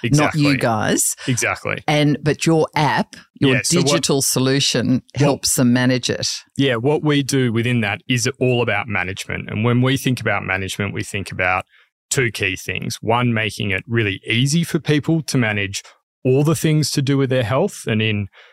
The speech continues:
Speaker 2: chronic disease, that's things like medications, it's physical therapy, it's appointments with doctors, it's, um, reporting surveys to their care team, but then also making it motivating, uh, and making it really motivating to do those tasks every day. Because the truth is,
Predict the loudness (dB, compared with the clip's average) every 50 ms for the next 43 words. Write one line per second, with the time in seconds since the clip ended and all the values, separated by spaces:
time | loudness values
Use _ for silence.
0 | _ _ _ 0 0 0 0 0 -2 -2 0 0 0 0 0 -2 -2 -2 -4 -4
1 | -4 -4 -4 -4 -4 -4 -4 -4 -4 -4 -4 -2 -4 -4 -4 -2 -2 -2 0 0
2 | 0 0 -2 -2 -2 -2 -4 -6 -6 -8 -6 -4 -4 -4 -4 -4 -8 -10 -4 -2
3 | 0 0 0 -2 -2 -2 -2 -2 -2 -4 -6 -12 -8 -4 -2 -2 -2 -2 -4 -6
4 | -8 -8 -10 -10 -4 -2 -2 -2 -2 _ -6 -4 -4 -4 -4 -4 -4 -4 -4 -4
5 | -4 -4 -4 -6 -8 -18 -20 -20 _ _ -4 -2 -2 0 0 -2 -2 -4 -8 -12
6 | -6 _ -2 -2 -2 0 0 0 0 0 0 -2 -4 -6 -6 -6 -4 -2 -2 -2
7 | 0 0 -2 -2 -4 -4 -4 -4 -4 -4 -4 -4 -4 -4 -4 -2 -2 0 0 0
8 | 0 -2 -6 -12 -20 -20 _ _ _ _ -6 -2 0 2 2 2 2 0 0 0
9 | 0 0 0 0 -2 -4 -4 -4 -4 -4 -4 -4 -2 -2 -2 -2 -2 -2 -4 -4
10 | -4 -6 -10 -10 -10 -14 _ _ _ _ _ -2 -2 0 0 2 0 0 0 0
11 | 0 0 -2 0 0 2 2 4 4 4 2 2 2 0 0 0 0 -2 -2 -2
12 | -2 -4 -4 -6 -6 -4 -2 -2 0 0 0 0 -2 -2 -6 -4 -2 -2 0 0
13 | -2 -2 -4 -4 -4 -6 -6 -4 -2 -2 0 0 0 0 -2 -4 -2 0 -2 0
14 | 0 -2 -2 -2 0 0 0 0 0 0 0 0 0 -2 -4 -8